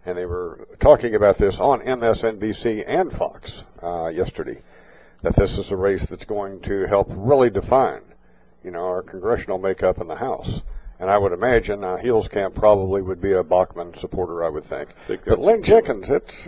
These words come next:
Speaker 1: this is going to define Lynn.
Speaker 2: What about
Speaker 1: Either
Speaker 2: Pom-, Pompeo is gonna define him, I would think. It'd be interesting
Speaker 1: Yeah.
Speaker 2: to see who Yoder goes with. Uh,
Speaker 1: Well, I would
Speaker 2: I,
Speaker 1: imagine Yoder's gonna go with the established crowd.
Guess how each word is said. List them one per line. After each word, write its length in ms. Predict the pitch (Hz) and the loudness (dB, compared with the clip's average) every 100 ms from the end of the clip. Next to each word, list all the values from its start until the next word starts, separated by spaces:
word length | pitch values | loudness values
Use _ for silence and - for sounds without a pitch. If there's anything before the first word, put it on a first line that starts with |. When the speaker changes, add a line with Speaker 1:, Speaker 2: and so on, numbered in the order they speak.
| - | -8
Speaker 1:
this 220 | 196 - | -6 -6
is 80 | 190 | -6
going 280 | 196 202 196 | 0 0 2
to 100 | 190 | 2
define 500 | 175 151 170 180 170 | 2 2 2 2 -2
Lynn. 380 | 147 180 147 101 | -2 0 0 -2
Speaker 2:
What 20 | 90 | 0
about 100 | 95 | 2
Speaker 1:
Either 120 | 110 | 4
Speaker 2:
Pom-, 300 | 107 82 - | 4 2 0
Pompeo 640 | - 131 120 120 127 180 135 | -2 -2 0 0 -2 -2 -8
is 60 | |
gonna 180 | - 104 | -10 -10
define 400 | 101 104 104 107 | -10 -8 -8 -8
him, 300 | 101 143 - - - _ _ - - - - - - _ | -12 -16 -18 -20 -20 _ _ -20 -20 -20 -20 -20 -20 _
I 60 | 101 | -10
would 140 | 95 | -8
think. 260 | - 104 - - - _ _ _ _ - - - 170 143 - | -6 -6 -8 -20 -20 _ _ _ _ -20 -20 -20 -20 -20 -14
It'd 100 | 185 | -4
be 120 | 175 | 0
interesting 320 | 165 151 135 135 | 0 0 -2 -4
Speaker 1:
Yeah. 40 | |
Speaker 2:
to 80 | 123 | -4
see 100 | 135 | -4
who 100 | 117 | -4
Yoder 340 | 107 113 113 | -2 -2 -2
goes 300 | 95 98 92 | -4 -8 -8
with. 180 | - 87 - | -10 -12 -12
Uh, 120 | 95 101 _ _ _ _ _ - | -16 -16 _ _ _ _ _ -6
Speaker 1:
Well, 160 | 101 104 | 4 6
I 40 | |
would 100 | 104 | 6
Speaker 2:
I, 60 | 165 | 6
Speaker 1:
imagine 340 | 117 110 104 | 6 6 2
Yoder's 360 | 107 117 107 101 | 2 4 4 0
gonna 180 | 113 98 | 0 2
go 120 | 104 | 2
with 140 | 98 | 0
the 140 | - 92 | 2 0
established 500 | - 101 95 78 - | 4 2 2 -2 -6
crowd. 280 | - - | -6 -6